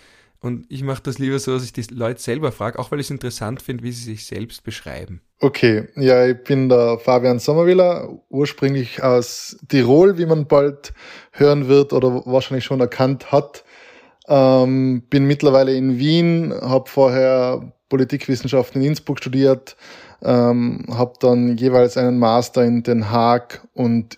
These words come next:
Speaker 2: in London gemacht und vor allem jener in London mit, äh, Geopolitics, Territory and Security hat der geheißen.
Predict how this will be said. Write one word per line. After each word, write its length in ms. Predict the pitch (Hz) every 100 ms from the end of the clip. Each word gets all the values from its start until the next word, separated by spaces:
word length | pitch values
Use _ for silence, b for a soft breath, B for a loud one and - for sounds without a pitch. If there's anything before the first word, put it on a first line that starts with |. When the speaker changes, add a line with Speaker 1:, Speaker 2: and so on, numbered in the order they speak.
| -
Speaker 2:
in 380 | 120 113 110 -
London 500 | 123 123 147 156 143
gemacht 600 | 135 131 127 - - -
und 420 | - 120 120 117
vor 320 | - - 120 -
allem 260 | 127 123
jener 320 | 120 123 123
in 140 | 120 113
London 560 | 120 131 131 127 127 120 B B B B B
mit, 360 | - 117 110 -
äh, 500 | 110 110 110 113 110
Geopolitics, 800 | - 123 120 - 123 120 123 -
Territory 580 | - 120 120 113 120 117
and 100 | 117
Security 640 | 107 - 139 143 - 127 120
hat 240 | 117 117
der 160 | 117 113
geheißen. 840 | 113 107 110 110 - 117 113 110